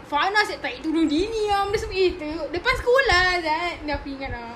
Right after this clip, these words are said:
Oh my God. Tu aku rasa benda ternakal aku pernah buat kat sekolah. I won't do that again, sial.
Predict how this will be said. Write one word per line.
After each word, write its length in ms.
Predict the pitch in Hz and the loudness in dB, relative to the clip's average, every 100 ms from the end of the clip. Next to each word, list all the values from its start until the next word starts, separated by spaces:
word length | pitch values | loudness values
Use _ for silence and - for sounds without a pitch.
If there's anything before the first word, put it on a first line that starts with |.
| 247 | -10
Oh 100 | 294 | -8
my 200 | 294 240 | -4 -2
God. 100 | 508 | -2
Tu 120 | - | -2
aku 160 | 392 381 | -4 -2
rasa 180 | 370 359 | -2 -4
benda 220 | 269 311 | -4 -6
ternakal 500 | 320 262 269 320 339 311 | -4 -4 -2 -2 -2 -2
aku 160 | 294 | -2
pernah 160 | 294 269 | -4 -6
buat 140 | 254 | -6
kat 100 | 254 269 | -8 -10
sekolah. 420 | 277 247 208 202 - - - | -10 -8 -8 -8 -10 -14 -8
I 140 | - 311 | 0 0
won't 300 | 330 392 392 | 2 2 2
do 160 | 359 359 | 2 2
that 220 | 370 302 | 2 2
again, 540 | 269 262 339 311 254 | 0 0 0 0 -2
sial. 260 | 247 - 233 | -8 -8 -6